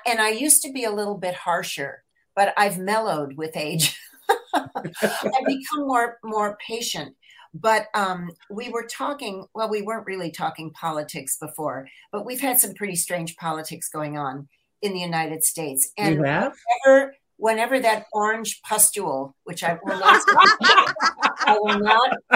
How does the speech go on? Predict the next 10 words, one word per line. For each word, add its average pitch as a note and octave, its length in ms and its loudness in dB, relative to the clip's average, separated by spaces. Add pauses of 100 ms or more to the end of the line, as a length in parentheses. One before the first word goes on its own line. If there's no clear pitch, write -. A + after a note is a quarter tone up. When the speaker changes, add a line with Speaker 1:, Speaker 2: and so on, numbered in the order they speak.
(140)
Speaker 1:
say A3+ 120 4 (100)
his G#3+ 160 -2 (260)
name, D3+ 300 -4 (380)
when A3+ 180 4
he - 60 6
Speaker 2:
Yes. B2+ 160 4 (260)
Speaker 1:
comes C4+ 160 4
on, F3 560 0 (360)
I B3 140 -2
mean, B3 460 -6